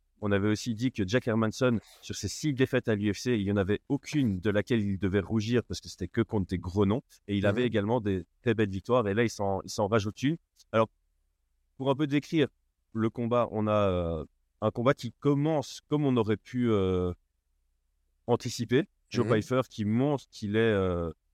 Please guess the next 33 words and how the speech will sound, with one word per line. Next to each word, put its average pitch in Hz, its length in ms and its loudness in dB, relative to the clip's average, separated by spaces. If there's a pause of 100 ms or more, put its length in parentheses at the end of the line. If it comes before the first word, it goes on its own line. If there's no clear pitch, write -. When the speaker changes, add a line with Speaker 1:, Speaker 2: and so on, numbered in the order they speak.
(180)
Speaker 1:
peut-être 104 200 0
un 101 60 4
tout - 140 -10
petit 113 160 -8
peu 127 100 0
plus 120 160 -6
compétent 113 680 0
que, 90 560 0 (680)
que 98 120 -6
Jack 113 200 0
Hermanson 110 400 0
en, 107 140 0
en 117 180 0
termes 147 160 2
de 127 60 0
compétences 135 500 -2
pures, 110 240 0
hein, 92 80 0
vraiment 107 240 0
de 98 100 -2
skills. - 480 -2 (160)
Euh, 104 60 -16 (120)
il 95 200 4
Speaker 2:
Imposant, 110 280 2
Speaker 1:
s'impose, 117 280 2
Speaker 2:
ouais. 95 180 -8 (160)
Speaker 1:
voilà, 120 240 2
il 110 80 -2
s'impose 120 400 -2
un 110 80 0
peu 113 140 -2
mieux 113 180 2
debout. 113 400 -2